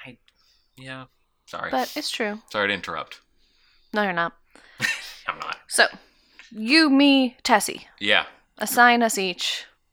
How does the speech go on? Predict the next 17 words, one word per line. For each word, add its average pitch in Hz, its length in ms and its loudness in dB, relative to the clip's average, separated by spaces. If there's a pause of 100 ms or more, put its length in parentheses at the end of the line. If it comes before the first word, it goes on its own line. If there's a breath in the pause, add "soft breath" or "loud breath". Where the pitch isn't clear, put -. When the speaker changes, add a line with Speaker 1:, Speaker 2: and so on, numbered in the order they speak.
(120)
Speaker 2:
these 190 220 -6
things. - 400 -8 (120)
Speaker 1:
Huh? 104 160 -14 (520)
Speaker 2:
Pumpkin 196 420 4
skin. 175 480 -2 (960)
Speaker 1:
Hmm. - 80 -20
Speaker 2:
So, - 360 2 (440)
your 220 100 -4
skin 240 440 2
is 208 120 0
like 185 220 0
pumpkin - 380 -2
skin. - 300 -8 (200 soft breath)
And 208 240 4
when 214 140 2
you 190 160 -2
sneeze, 208 880 2